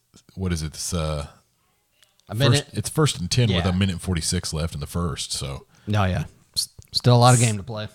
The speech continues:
Speaker 1: Still a lot of game, but I see South Carolina coming away with this win.
Speaker 2: Yeah, but I could also see, I mean,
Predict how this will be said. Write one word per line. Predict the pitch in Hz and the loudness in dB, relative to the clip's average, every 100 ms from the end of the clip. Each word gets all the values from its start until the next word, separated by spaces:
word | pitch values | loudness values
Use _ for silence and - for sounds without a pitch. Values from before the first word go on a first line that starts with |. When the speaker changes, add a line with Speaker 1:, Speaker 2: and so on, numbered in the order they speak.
| - | -10
Speaker 1:
Still | - - 208 180 | -8 0 2 6
a | |
lot | 156 135 | 6 6
of | 117 | 6
game, | 120 117 | 6 8
but | 107 | 8
I | 113 | 8
see | 104 110 | 6 4
South | - 110 92 | 4 4 2
Carolina | - 92 87 85 | 2 2 2 0
coming | 82 92 87 | 0 0 2
away | 82 | 2
with | 78 73 | 0 -2
this | 76 - | -2 -2
win. | 80 69 67 - _ _ _ _ _ _ _ _ _ _ _ | -4 -6 -8 -12 _ _ _ _ _ _ _ _ _ _ _
Speaker 2:
Yeah, | 143 202 208 | -2 2 4
but | 156 | 4
I | 139 | 2
could | 139 | 4
also | 135 - 127 | 2 2 0
see, | 117 131 123 117 | 0 2 2 2
I | |
mean, | 110 107 101 | 0 0 -2